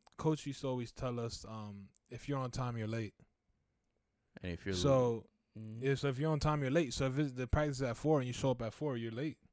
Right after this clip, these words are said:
Speaker 2: You're late.
Speaker 1: You gotta show up at least ten, fifteen minutes before.
Speaker 2: Yeah.
Speaker 1: You know what I'm
Speaker 2: Yeah,
Speaker 1: saying?
Speaker 2: usually
Speaker 1: So
Speaker 2: fifteen
Speaker 1: that's a
Speaker 2: minutes.
Speaker 1: life lesson that I got from, uh, you know, football was, you know,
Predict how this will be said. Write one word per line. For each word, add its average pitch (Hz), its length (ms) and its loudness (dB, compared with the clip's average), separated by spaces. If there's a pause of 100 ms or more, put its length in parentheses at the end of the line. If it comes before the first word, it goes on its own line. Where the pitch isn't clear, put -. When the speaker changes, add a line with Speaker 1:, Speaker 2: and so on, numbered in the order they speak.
(220)
Speaker 2:
You're 92 140 -6
late. 95 200 2
Speaker 1:
You 135 60 4
gotta 143 240 4
show 147 280 2
up 131 80 0 (240)
at 120 100 -4
least 143 400 -2
ten, 135 460 -6 (100)
fifteen 131 380 -6
minutes 123 200 -4
before. 117 320 -2
Speaker 2:
Yeah. 95 120 -2 (580)
Speaker 1:
You 123 80 -4
know 135 80 0
what 127 60 2
I'm - 60 -4
Speaker 2:
Yeah, - 40 -4
Speaker 1:
saying? 131 160 4
Speaker 2:
usually 131 260 6
Speaker 1:
So 110 60 0
Speaker 2:
fifteen 98 320 0
Speaker 1:
that's 180 300 4
a - 20 4
Speaker 2:
minutes. 131 100 4
Speaker 1:
life 143 240 2
lesson 139 440 0
that 127 120 0
I 120 120 0
got 123 360 -2 (280)
from, 120 360 -8
uh, 110 220 -6
you 110 160 -10
know, 110 140 -6
football 110 560 -4
was, 110 440 -6
you 110 80 -10
know, 107 260 -8